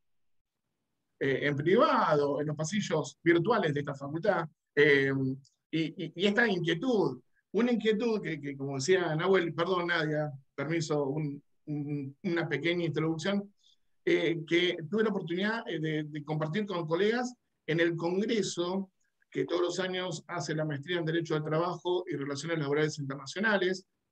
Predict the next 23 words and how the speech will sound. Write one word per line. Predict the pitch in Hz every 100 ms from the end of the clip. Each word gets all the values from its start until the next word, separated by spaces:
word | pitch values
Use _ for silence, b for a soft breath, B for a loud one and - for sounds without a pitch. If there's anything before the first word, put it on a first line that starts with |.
| _
de | - 160
otra | 220 226 170 170 175
universidad | 175 151 147 147 165 156
pública, | 160 196 160 151
que | 139 139
es |
la | 135
untref, | 147 185 196 190 - _ _ _ _
maestría | - 135 160 165
que | 147 143
dirige | 143 165 - - _ _ _ _ _ _ _ _ -
hoy | 151
el | 151
doctor | 139 147
Isolía, | 151 151 190 214 175 180 - _
que | 131 127 135 135
acompañaba | 143 143 147 170 165
en |
esa | 160 151
dirección | 151 151 - 175 170 160
la | 147
doctora | 143 139 151 156 151 139
Ferreirós | 135 135 135 156 175 202 202